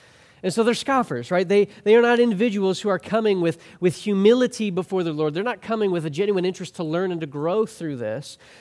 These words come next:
They're coming to try to demonstrate the absurdity of this position. And so here they are, they're scoffers, and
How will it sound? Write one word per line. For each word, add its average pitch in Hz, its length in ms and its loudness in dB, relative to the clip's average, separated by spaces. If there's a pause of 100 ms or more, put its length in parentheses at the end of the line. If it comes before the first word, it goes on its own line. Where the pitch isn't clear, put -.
(100)
They're 202 240 2
coming 175 560 -2 (580)
to 220 200 0
try 226 260 0
to 226 80 6
demonstrate 208 500 0
the 190 120 2
absurdity 254 840 -2
of 180 180 0
this 185 220 0
position. 180 640 -4
And 123 100 -10
so 147 160 -4
here 165 180 -2
they 190 140 -2
are, 160 220 -2 (260)
they're 165 140 -4
scoffers, 156 760 -4
and 143 180 -4